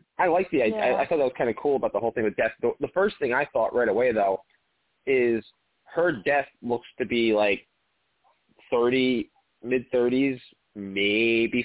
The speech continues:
Speaker 1: forty. I don't, I don't, you know, so I'm thinking <laughs> to
Speaker 2: Mm-hmm.
Speaker 1: myself, I'm like, "Oh, well, at least we know she doesn't die anytime soon," but she also dies kinda
Speaker 2: Yeah.
Speaker 1: young still. <laughs> So.
Speaker 2: Yeah. Yeah.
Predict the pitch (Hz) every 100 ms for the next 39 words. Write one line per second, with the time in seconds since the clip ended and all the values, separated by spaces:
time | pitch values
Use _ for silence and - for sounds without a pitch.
0 | - 131 131 131 139 - _ _ _ _
1 | - 107 110 104 107 104 - 110 107 110
2 | _ - 127 113 131 120 147 131 - -
3 | - - 254 185 147 151 135 123 131 131
4 | 214 135 - 135 113 180 202 170 160 147
5 | 143 135 131 117 113 107 - 98 87 -
6 | - 156 127 113 120 _ _ _ 147 -
7 | 147 131 127 120 113 110 - 247 214 196
8 | 123 113 104 - - 90 - - _ _
9 | _ _ _ 151 160 139 131 135 - -
10 | - 226 226 185 147 - - - _ -
11 | _ _ _ _ _ _ _ _ _ -
12 | 214 185 143